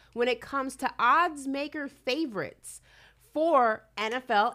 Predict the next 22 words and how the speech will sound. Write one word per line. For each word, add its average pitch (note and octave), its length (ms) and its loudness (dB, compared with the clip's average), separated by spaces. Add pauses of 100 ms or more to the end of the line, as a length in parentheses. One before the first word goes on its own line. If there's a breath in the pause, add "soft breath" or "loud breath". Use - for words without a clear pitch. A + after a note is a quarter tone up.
M F3+ 140 -4
V A3+ 200 -6
P. D4+ 320 -4
Yes, C4 360 2
that's C4 260 2
beating E4 400 -4
out D#4 260 -2
Dak C#4 300 0
Prescott, C#4 520 0
who B3+ 120 -6
has A#3+ 240 0
risen C4 340 -2
to A3+ 120 -8
second, A#3 560 -2
followed A3 320 2
by G3+ 180 4
Jalen G3+ 360 -2
Hurts G#3+ 320 -6
at F#3 280 -6
third, C4+ 380 2 (380 loud breath)
Lamar D#4 340 4
Jackson, C#4 560 0